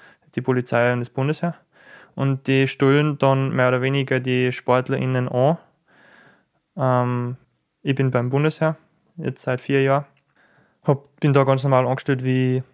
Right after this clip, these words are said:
ein normaler Soldat. Hab, ähm, soziale Absicherung, hab ein geregeltes Einkommen.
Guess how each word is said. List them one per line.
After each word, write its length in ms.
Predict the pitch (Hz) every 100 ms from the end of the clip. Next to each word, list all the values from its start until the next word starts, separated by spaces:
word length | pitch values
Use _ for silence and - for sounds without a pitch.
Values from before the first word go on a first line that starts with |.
| _ _ _ 262 233
ein 80 | 135
normaler 280 | 127 123 127
Soldat. 440 | 123 123 135 - _ _ _ _ _ _ _ -
Hab, 400 | 131 127 - - - - - -
ähm, 240 | - 120 123
soziale 500 | 127 - 117 123 120
Absicherung, 680 | 123 - 127 131 123 127 131 _ _
hab 580 | 139 127 123 120 123 - _ _
ein 40 | 127
geregeltes 480 | 120 117 113 120
Einkommen. 480 | 110 120 131 127 127